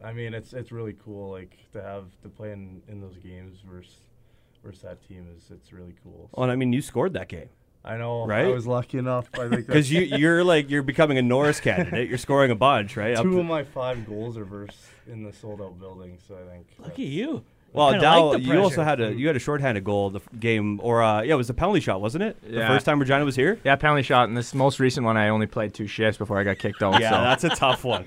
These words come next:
Speaker 4: <laughs>
Speaker 2: I
Speaker 4: Yeah.
Speaker 2: know you were itching to get on with Gino after, th-,
Speaker 4: Yeah.
Speaker 2: like, in the second
Speaker 4: Yeah, no, I
Speaker 2: intermission
Speaker 4: just
Speaker 2: then.
Speaker 4: wanted to explain myself a little bit, get on there. Get, I like to get in the media when I can, right?
Speaker 2: Well, go on,
Speaker 3: Yeah,
Speaker 2: explain.
Speaker 3: yeah,
Speaker 2: What
Speaker 3: Mike
Speaker 2: happened
Speaker 3: Shores,
Speaker 2: here?
Speaker 3: what happened?
Speaker 4: Well, no, I just, uh, it kinda, it was, uh,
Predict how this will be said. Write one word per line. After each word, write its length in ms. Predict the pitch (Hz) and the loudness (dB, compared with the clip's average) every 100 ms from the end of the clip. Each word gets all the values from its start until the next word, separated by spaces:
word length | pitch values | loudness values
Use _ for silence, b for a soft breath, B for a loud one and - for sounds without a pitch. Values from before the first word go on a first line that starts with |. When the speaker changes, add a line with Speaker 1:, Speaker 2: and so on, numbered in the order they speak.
| B | B
Speaker 4:
<laughs> 100 | - | 0
Speaker 2:
I 80 | 151 | 4
Speaker 4:
Yeah. 80 | 160 | 8
Speaker 2:
know 140 | 180 | 8
you 160 | 202 214 | 6 4
were 100 | 170 | 4
itching 320 | 147 151 180 | 4 4 2
to 80 | 147 | 4
get 160 | 139 | 4
on 160 | 139 143 | 6 4
with 140 | 123 | 2
Gino 360 | 120 127 131 110 | 2 4 4 4
after, 720 | 110 123 123 131 120 113 107 98 104 | 4 2 2 0 2 2 -2 -6 -2
th-, 100 | 143 | 6
Speaker 4:
Yeah. 140 | 175 | 6
Speaker 2:
like, 80 | 156 | 8
in 140 | 151 | 4
the 160 | 147 139 | 4 2
second 360 | - 151 139 131 | 2 0 0 4
Speaker 4:
Yeah, 20 | |
no, 60 | 127 | 6
I 40 | |
Speaker 2:
intermission 240 | 170 170 156 | 8 10 8
Speaker 4:
just 80 | 156 | 8
Speaker 2:
then. 60 | |
Speaker 4:
wanted 60 | 156 | 4
to 40 | 139 | 4
explain 280 | - 123 135 | 4 4 6
myself 360 | 127 - 101 | 4 2 -2
a 40 | 107 | -2
little 140 | 101 | -2
bit, 200 | 104 101 | -2 -2
get 140 | 110 | -2
on 160 | 104 113 | 0 -2
there. 160 | 117 110 | -2 0
Get, 240 | 139 135 - | 0 0 0
I 100 | 156 | 0
like 160 | 165 175 | 2 0
to 100 | 180 | 0
get 100 | 156 | -2
in 60 | 143 | 0
the 60 | |
media 340 | 117 113 147 127 | -2 -2 -4 -4
when 120 | 110 | -6
I 80 | 113 | -10
can, 280 | 117 127 | -8 -8
right? 140 | 101 127 | -6 2
Speaker 2:
Well, 100 | 151 | 4
go 200 | 147 214 | 6 8
on, 300 | 127 160 220 | 8 6 6
Speaker 3:
Yeah, 60 | 220 | 8
Speaker 2:
explain. 360 | 294 262 135 | 8 8 4
Speaker 3:
yeah, 60 | - | 4
Speaker 2:
What 100 | - | 6
Speaker 3:
Mike 80 | - | 8
Speaker 2:
happened 260 | - 208 | 6 4
Speaker 3:
Shores, 200 | 262 285 | 4 4
Speaker 2:
here? 60 | 170 | 4
Speaker 3:
what 80 | 208 | 2
happened? 360 | 294 339 170 - | 0 -2 -6 0
Speaker 4:
Well, 140 | 175 | 2
no, 240 | 180 202 175 | 6 8 10
I 160 | 139 | 8
just, 360 | 139 170 160 - | 6 2 0 4
uh, 300 | 147 131 120 | 6 8 6
it 180 | 117 120 | 2 0
kinda, 500 | 147 135 131 123 120 | 2 4 4 4 4
it 100 | - | 2
was, 180 | 120 117 | 0 2
uh, 300 | 117 107 107 | 2 2 0